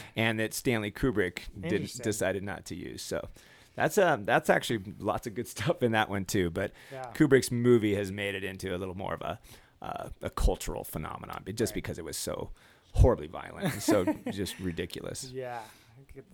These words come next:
Speaker 2: You know.
Speaker 1: At any rate, I guess where I was getting that, that, so I, I wanted to come back to what you were talking about. We were talking about the, uh, uh,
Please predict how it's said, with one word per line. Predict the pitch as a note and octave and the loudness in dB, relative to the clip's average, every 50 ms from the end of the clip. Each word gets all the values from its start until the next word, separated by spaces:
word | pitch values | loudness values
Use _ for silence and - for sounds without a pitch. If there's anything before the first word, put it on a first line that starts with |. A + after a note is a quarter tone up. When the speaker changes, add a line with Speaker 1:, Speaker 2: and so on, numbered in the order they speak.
| - D#3+ | -18 -16
Speaker 2:
You | D#3 D3 | -14 -12
know. | C#3 C3 C3 - - A#2 - - - | -12 -12 -12 -12 -12 -14 -16 -6 4
Speaker 1:
At | - D#3+ E3+ | 8 8 8
any | E3 D3 C3 A2 | 8 8 4 2
rate, | F#2 F2+ G2 | 2 2 0
I | G#2+ | 4
guess | A#2+ D#3 D#3 - | 4 4 4 6
where | D3+ D3 C3+ | 6 6 8
I | |
was | B2+ B2 G2+ | 8 6 6
getting | C3 A#2+ A2+ F#2+ | 4 2 2 2
that, | A#2+ A#2 G2+ A2+ B2+ | -2 -2 -2 -2 2
that, | C3+ C#3+ D3+ - - | 2 2 2 2 2
so | - D#3+ | 4 4
I, | C#3 C3 C3 - C3 B2+ - - | 4 4 2 -2 -4 -6 -6 -4
I | |
wanted | B2+ B2+ B2+ B2 A2+ | -2 -2 0 0 -2
to | G2+ - | -4 -2
come | - B2 | -2 0
back | G#2 G2 F#2+ F#2 | 0 0 0 0
to | - F#2 | -2 -2
what | F2 E2+ | -2 -2
you | F2+ F#2 | -4 -6
were | |
talking | F2+ - D#2+ - C#2+ | -4 -4 -6 -6 -6
about. | C2 - | -8 -6
We | G2 F#2+ | -6 -4
were | G2 | -2
talking | F#2+ - G2+ A#2 B2+ C#3+ | 4 4 6 6 6 6
about | C3+ B2+ A#2+ A#2 - - A#2 | 6 8 8 6 6 2 0
the, | G#2+ G#2+ G2 F#2 - - | 4 4 6 4 4 2
uh, | G2 G2 - - - | -2 -4 -2 -2 -2
uh, | F#2 G2+ G2 G2 F#2+ | -2 -2 -2 -2 -4